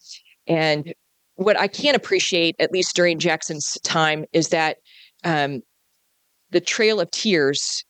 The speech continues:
um, was actually called the Indian Removal Act. And don't you just appreciate when legislation is, just says exactly what it is? Today, that would be called something quite different, you know, and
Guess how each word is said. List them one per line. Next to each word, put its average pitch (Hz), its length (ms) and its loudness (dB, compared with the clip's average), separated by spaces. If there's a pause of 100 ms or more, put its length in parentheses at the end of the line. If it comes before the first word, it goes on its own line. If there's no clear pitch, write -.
um, 139 420 0 (180)
was 156 160 0
actually 175 320 -2
called 147 460 0 (220)
the 180 220 0
Indian 190 460 4
Removal 156 560 2
Act. - 400 -8 (400)
And 190 120 0
don't 262 220 2
you 247 60 -6
just 247 180 -4
appreciate 190 560 2
when 151 300 2
legislation 160 560 0
is, 139 120 -4
just - 380 0
says 156 220 2
exactly 127 640 -4 (560)
what 139 240 2
it 95 100 -2
is? - 400 -6 (640)
Today, 208 420 4
that 180 140 2
would 180 100 -2
be 170 100 -6
called 175 440 2
something 165 480 -2
quite 160 260 0
different, 147 400 0
you 175 140 2
know, 147 240 4
and 143 180 -2